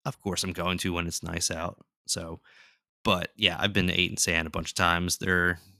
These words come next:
they're one of the more up-and-coming breweries in the South Jersey area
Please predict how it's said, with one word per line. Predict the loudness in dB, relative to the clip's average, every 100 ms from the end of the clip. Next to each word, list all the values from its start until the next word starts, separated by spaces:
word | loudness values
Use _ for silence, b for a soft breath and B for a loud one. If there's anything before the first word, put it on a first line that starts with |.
| b -20 _ _
they're | 0 4
one | 6
of | 6
the | 6 6
more | 6 4 4 2 -4 _ _ _ _ _ -12
up-and-coming | -2 -2 0 -2 0
breweries | -2 0 0 0 -4 -2
in | 0 0 -2 -4
the | -2
South | 0 -2 -6
Jersey | -6 -4 4
area | 4 4